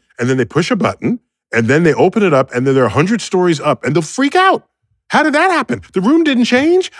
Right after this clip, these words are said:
I didn't see anything. There are no windows. What happened?" So, uh, uh, for me, an elevator is a modern sort of cl-, next best thing to a wormhole that you can come up with.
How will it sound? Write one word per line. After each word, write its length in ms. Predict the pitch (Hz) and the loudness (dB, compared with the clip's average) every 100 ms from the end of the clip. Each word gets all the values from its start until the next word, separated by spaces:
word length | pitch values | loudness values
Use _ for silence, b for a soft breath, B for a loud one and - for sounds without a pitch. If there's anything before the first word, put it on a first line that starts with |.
| - | -2
I 80 | 320 | 0
didn't 160 | 320 | 0
see 160 | - 277 | -2 -2
anything. 500 | 269 254 277 311 349 B | -2 0 0 0 0 B
There 100 | - | -2
are 60 | 302 | 2
no 100 | 294 | 2
windows. 560 | 269 277 277 294 339 - _ | 4 2 2 2 0 -4 _
What 140 | 277 | -2
happened?" 440 | 320 339 370 302 - B B B - | 2 2 0 -2 -4 B B B -16
So, 520 | - 190 185 175 - 143 | -4 0 2 0 -6 -20
uh, 80 | 139 | -6
uh, 140 | 151 147 | -4 -4
for 180 | - 143 | -6 -2
me, 480 | 208 240 202 185 156 | 0 0 0 -2 -4
an 140 | 139 | -2
elevator 380 | 151 165 139 135 | 2 2 2 2
is 80 | 120 | 2
a 60 | |
modern 920 | 110 107 110 131 151 160 151 147 139 - _ _ _ _ _ | 2 4 4 4 4 2 2 2 -2 -6 _ _ _ _ _
sort 440 | - - 131 123 | -16 -8 -2 0
of 320 | 120 117 104 - - | 2 2 -2 -10 -16
cl-, 140 | - | -8
next 420 | 123 135 156 156 - 110 | 0 2 2 0 -8 0
best 360 | 135 127 - | 0 0 -4
thing 340 | 156 147 123 110 | 0 2 0 -2
to 200 | - 117 | -2 0
a 60 | 104 | 2
wormhole 420 | 107 98 69 58 _ _ _ _ | 2 0 -6 -12 _ _ _ _
that 300 | 87 87 85 | -6 -6 -6
you 100 | 92 | -10
can 160 | - 87 | -8 -6
come 160 | 95 | -4
up 120 | 92 - | -4 -4
with. 220 | - | -10